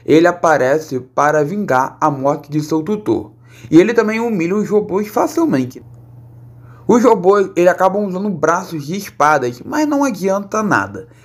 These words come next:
O Genos, ele derrota todos os robôs com facilidade, usando sua nova armadura de nanotecnologia. Uma pessoa repentinamente aparece atrás de Genos e ele ataca essa pessoa, mas o indivíduo desvia com muita facilidade.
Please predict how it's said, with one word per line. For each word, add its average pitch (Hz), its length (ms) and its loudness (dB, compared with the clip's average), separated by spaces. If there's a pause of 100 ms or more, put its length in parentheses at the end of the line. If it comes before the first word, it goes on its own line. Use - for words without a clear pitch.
(140)
O 196 120 0
Genos, 185 360 0
ele 185 160 2
derrota 180 360 2 (120)
todos 190 360 2
os 185 220 -4
robôs 147 400 0
com 143 160 -6
facilidade, 156 720 0 (220)
usando 160 320 2
sua 175 100 0
nova 160 280 2
armadura 170 500 0
de 156 140 -6
nanotecnologia. 196 1300 -2 (500)
Uma 170 160 2
pessoa 190 580 2 (200)
repentinamente 185 880 -2
aparece 165 480 2
atrás 151 260 0
de 156 200 -2
Genos 143 300 -2 (260)
e 135 80 0
ele 156 100 4
ataca 165 380 0
essa 202 120 -4
pessoa, 170 520 -2
mas 170 260 -2
o 220 80 -8
indivíduo 202 460 -4
desvia 156 480 2
com 160 160 -6
muita 139 280 -2
facilidade. 156 800 2